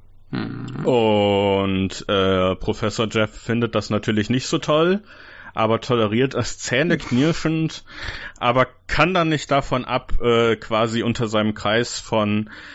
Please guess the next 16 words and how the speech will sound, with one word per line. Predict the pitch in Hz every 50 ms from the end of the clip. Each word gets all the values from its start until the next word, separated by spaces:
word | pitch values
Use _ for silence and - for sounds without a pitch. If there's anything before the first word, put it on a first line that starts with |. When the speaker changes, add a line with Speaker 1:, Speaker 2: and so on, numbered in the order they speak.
| - - - - - _ -
Speaker 2:
elitären | 117 127 131 135 139 135 - - 135 131 120 123 120 113 113 113 113 110 110 - -
<laughs> | 170 160 156 160 151 131 147 143 135 -
anderen | - 123 135 131 127 123 120 120 117 117 117 117 113 107 113
Dozenten | - 120 113 - - 120 123 120 - 123
und | 110 107 107
Professoren | - - 117 - - 113 - - 117 110 110 110 113 110 113 110 110 107
sich | 107 110 104 -
dann, | - 110 104 101 101 101 101 -
äh, | - - 101 98 98 98 98 95 95 95 -
immer | - 117 113 110 107 107
wieder | 110 107 107 101 98 98 98 95 - - - - - - - - - - - - _ _ - - - _ - _ _ _ _ _ - _ _ _
über, | - 120 117 110 110 107 104 101 101 104 101 92 - -
äh, | - 104 101 101 101 101 101 98 98 101 101 101 101 101 - - - - - - - - - - -
über, | - - 120 107 104 104 104
über | - 107 110 107 104 101
seine | 95 104 95 98 98 95 92 95 92 92 92 92 90 95 95 101 101 - -